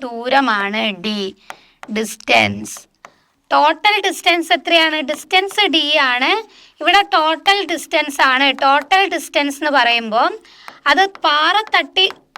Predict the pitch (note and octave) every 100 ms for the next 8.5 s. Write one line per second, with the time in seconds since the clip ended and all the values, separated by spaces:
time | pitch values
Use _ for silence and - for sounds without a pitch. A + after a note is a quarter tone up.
0 | - D#4 C#4+ D#4 G4 G4+ E4+ C#4 E4 D#4+
1 | F4+ C4+ C4+ D4 D4 C#4+ C4+ C4 F#4+ -
2 | _ _ D#4 D#4+ F#4 G#4+ F#4+ D#4 - F#4+
3 | E4+ F#4+ A#4 - _ _ _ _ _ _
4 | - _ _ _ _ _ _ - - _
5 | - - D#4 D#4 G4 G4+ F4+ F#4+ F#4 F#4
6 | F4 F4+ F4+ D4 - B3+ - C#4 E4+ F#4+
7 | F4+ G4 C#4 A#3 - - C#4 F#4+ G4+ G#4
8 | F#4 E4+ F4 F4 -